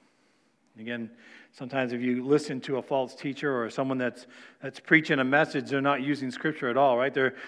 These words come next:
they're just telling stories. A lot of times it's stories, again, on, based on their experience.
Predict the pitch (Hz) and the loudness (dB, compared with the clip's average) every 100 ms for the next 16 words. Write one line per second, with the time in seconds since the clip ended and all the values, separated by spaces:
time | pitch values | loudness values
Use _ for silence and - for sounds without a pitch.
0 | - 127 135 - - _ - 123 151 147 | -10 -8 -6 -8 -14 _ -16 -8 -2 0
1 | 135 - - 156 123 82 - - - _ | 0 -2 2 2 2 -2 -14 -20 -20 _
2 | _ _ _ _ _ _ _ _ 143 139 | _ _ _ _ _ _ _ _ -2 0
3 | 151 143 131 131 - 160 151 139 135 127 | 2 0 0 -4 -2 2 4 4 2 -2
4 | 143 123 123 135 131 135 123 123 117 - | -2 -2 -2 -4 -4 -6 -8 -6 -8 -10
5 | - 131 95 87 - - | -12 -12 -12 -18 -20 -20